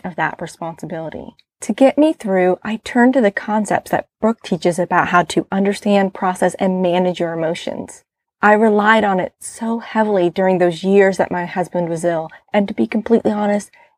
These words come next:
it made all the difference in the world. Throughout that time, so many people said to me, "Wow, you are so strong. I have no idea how you are handling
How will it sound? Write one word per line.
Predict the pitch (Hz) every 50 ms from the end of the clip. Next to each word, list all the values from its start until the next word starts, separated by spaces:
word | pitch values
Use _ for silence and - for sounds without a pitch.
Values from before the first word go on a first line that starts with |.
| _ _ _
it | 220 220 -
made | 220 214 214 214 208 208 202 185 - - _ _ -
all | 185 185 185 185 185
the | 170 180
difference | 170 175 160 - 175 170 160 -
in | 185
the | 170 165
world. | 160 160 - - - - - _ _ _ _ _ _ _ _ _ _ _ -
Throughout | 240 226 233 233 233 233 - -
that | 240 226 - - -
time, | - - 180 180 170 165 180 185 - _ _ _ _
so | - - - - - 247 254 262
many | 269 269 262 233 233
people | - - 208 - - 190
said | 185 - - 185 180 -
to | - -
me, | 185 180 170 170 170 160 -
"Wow, | 202 220 233 214 185 175 175 165 156
you | 180 202 254 320 302
are | 269 214 202
so | - - - - - 269 277 277 277
strong. | - - - 302 285 254 247
I | 240
have | 233 247 247 233 -
no | 233 233 233 269 269 269 247
idea | 240 233 226 - 226 226
how | 220 - 220
you | 220 208 220 214
are | 208 208
handling | 208 233 233 240 240 226 208 196 196 185 180